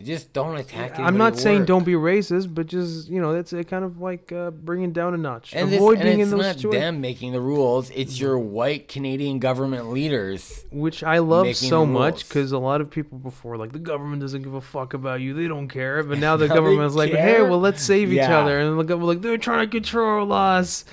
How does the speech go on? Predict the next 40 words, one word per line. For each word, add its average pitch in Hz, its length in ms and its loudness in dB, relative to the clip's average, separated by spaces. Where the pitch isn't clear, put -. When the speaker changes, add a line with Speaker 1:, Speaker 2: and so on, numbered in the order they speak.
Speaker 2:
It's - 100 -20
like, 170 160 0
which 180 200 4
one 180 240 2
is 185 180 4
it, 185 80 4
Speaker 1:
Oh, - 100 0
Speaker 2:
really? 175 300 6
Speaker 1:
dude, 110 160 -4
they 110 100 -4
can't 123 360 -4
win. 101 260 -2
Speaker 2:
Which 175 300 4
one 190 240 2
is 180 220 4
it? 120 220 0
Let's 147 240 -2
fucking, 180 640 -4
you 151 120 -4
know, 151 320 -4
I, 160 200 4
that's 233 180 2
what 156 140 2
I 160 140 6
say, 123 220 -2
man. 113 160 -4
I 160 120 6
don't, 160 340 4
I - 60 -2
don't 208 140 8
believe 202 220 2
in 185 80 0
democracy 170 600 0
anyways, 202 480 0
so 143 360 0
fuck 165 300 -2
it. 120 120 -4
I 131 80 0
don't 143 160 -2
care. 131 340 -6